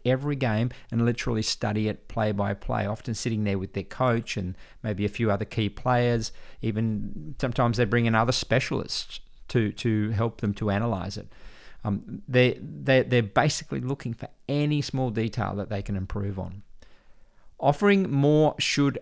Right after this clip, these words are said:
only be done if it actually helps to improve student outcomes, but in many cases it won't.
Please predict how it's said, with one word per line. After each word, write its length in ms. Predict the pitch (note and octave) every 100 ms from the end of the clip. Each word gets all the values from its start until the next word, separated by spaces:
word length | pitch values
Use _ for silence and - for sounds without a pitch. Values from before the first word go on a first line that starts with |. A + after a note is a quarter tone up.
| - -
only 420 | B2+ C#3+ D3+ D#3
be 200 | C3+ C3+
done 500 | A#2+ G2 F#2 C#3+ E3 - _ _
if 400 | D3 B2 C#3+ - - - _
it 240 | A#2+ - A#2
actually 340 | A2+ - A2+
helps 280 | G#2 A#2+ -
to 140 | -
improve 720 | G#2 F#2+ - B2+ A#2+ A#2 G#2+ -
student 540 | - - G#2+ G2 G#2 -
outcomes, 580 | B2 C#3+ - F#2 - - - - -
but 100 | C3
in 100 | C#3+
many 180 | D#3 F3
cases 440 | D3 C#3 - G#2+
it 120 | A2+
won't. 340 | G2 A2 F#2